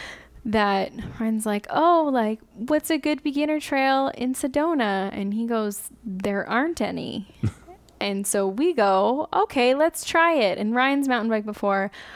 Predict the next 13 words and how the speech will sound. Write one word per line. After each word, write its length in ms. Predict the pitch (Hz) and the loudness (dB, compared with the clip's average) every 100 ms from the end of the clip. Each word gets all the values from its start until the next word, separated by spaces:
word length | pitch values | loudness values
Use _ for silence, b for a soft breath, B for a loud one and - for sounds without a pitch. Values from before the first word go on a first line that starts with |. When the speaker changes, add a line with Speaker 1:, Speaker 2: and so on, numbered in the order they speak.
| B | B
Speaker 1:
I 160 | - 262 | 0 2
have 200 | 269 277 | 4 2
not. 520 | 240 202 196 190 - | 2 2 0 -2 -6
Even, 520 | - 254 285 277 262 - - | -6 -2 0 0 -2 -6 -6
like, 200 | 196 196 | -6 -2
I'm 180 | - 294 | -2 0
not 300 | 302 277 - _ | 2 0 -2 _
one 320 | 214 202 202 | -2 -2 -2
to 100 | 196 | -4
go 200 | 190 185 | -2 -2
fast. 480 | 185 185 185 190 - | -2 -4 -2 -4 -6
I 100 | 196 | -6
don't, 360 | 196 196 196 196 | -2 -2 -2 -6